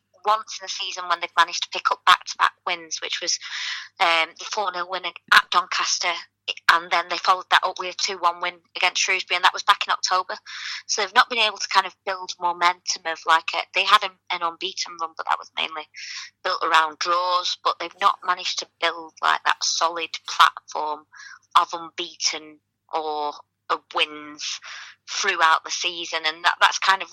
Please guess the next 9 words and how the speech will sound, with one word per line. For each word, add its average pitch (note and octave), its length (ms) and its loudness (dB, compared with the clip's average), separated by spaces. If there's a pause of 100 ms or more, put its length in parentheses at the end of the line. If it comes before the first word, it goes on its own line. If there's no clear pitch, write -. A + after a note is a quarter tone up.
really, E3+ 340 0 (540)
um, E3+ 380 2 (140)
dented F3 380 -2 (100)
them D#3 180 -6 (440)
so D#3 260 0
far. D3 380 6 (240)
Um, D3+ 380 2 (180)
they've, - 280 -4 (140)
they've E3+ 100 -4